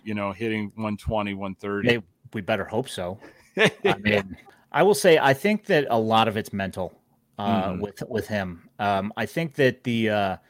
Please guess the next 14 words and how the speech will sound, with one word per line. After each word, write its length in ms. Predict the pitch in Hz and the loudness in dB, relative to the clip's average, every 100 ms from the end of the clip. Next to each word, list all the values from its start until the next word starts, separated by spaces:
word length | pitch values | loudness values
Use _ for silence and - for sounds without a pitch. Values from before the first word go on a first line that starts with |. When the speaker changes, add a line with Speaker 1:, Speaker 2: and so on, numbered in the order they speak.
| _ | _
Speaker 2:
you 120 | 131 | -4
know, 100 | 117 | -2
the 80 | 98 | 0
muscle 320 | 104 147 - | 0 0 0
strain 720 | 185 - 151 131 127 120 120 - _ _ _ _ - 131 104 | -6 -4 0 2 2 0 -2 -10 _ _ _ _ -10 -10 -2
definitely 960 | 127 120 - 123 120 117 113 110 104 - _ | 2 2 2 -2 -2 -2 0 0 -2 -6 _
hampered 640 | - - 123 117 110 92 - _ _ _ _ | -14 -2 -2 0 -2 -4 -10 _ _ _ _
his, 300 | 123 107 - - | -4 -4 -6 -10
his 320 | 110 107 98 | -2 -2 -2
swing, 640 | - - 127 127 120 123 | -8 -2 2 2 0 -4
eh, 140 | 107 110 | -8 -6
obviously, 720 | 110 107 107 - 113 101 107 | -2 -2 -2 -4 -4 -4 -4
you 120 | 113 | -6
know, 260 | 101 98 98 | -4 -4 -6